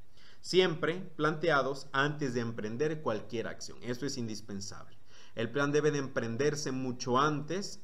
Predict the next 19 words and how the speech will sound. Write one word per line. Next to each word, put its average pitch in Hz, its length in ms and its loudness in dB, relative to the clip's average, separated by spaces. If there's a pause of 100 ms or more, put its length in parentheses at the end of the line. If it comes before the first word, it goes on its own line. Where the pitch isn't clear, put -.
a 120 160 0
través 117 340 2
de 123 100 4
los 113 200 0
objetivos. 101 800 -6 (480)
La 104 240 -2
meta, 143 680 2 (260)
el 123 160 4
objetivo 113 720 0
general 170 720 2 (340)
que 127 140 2
se 120 160 0
va 131 260 6
a 123 200 2
nutrir 139 460 -2
de 135 100 2
los 110 200 -2
objetivos 123 840 -4
específicos. - 1000 -6